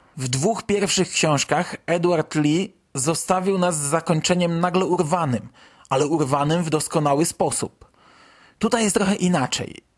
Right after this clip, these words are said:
I oczywiście duży plus, że jest inaczej,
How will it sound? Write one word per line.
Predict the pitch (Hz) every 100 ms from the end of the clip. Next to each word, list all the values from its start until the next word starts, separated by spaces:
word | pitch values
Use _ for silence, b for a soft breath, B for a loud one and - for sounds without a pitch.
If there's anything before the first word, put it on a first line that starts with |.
| _ -
I | 170 185 -
oczywiście | 180 - 202 196 -
duży | 175 143 196 196 233
plus, | 202 240 190
że | 135 135
jest | 135 131 -
inaczej, | 151 147 131 - 127 147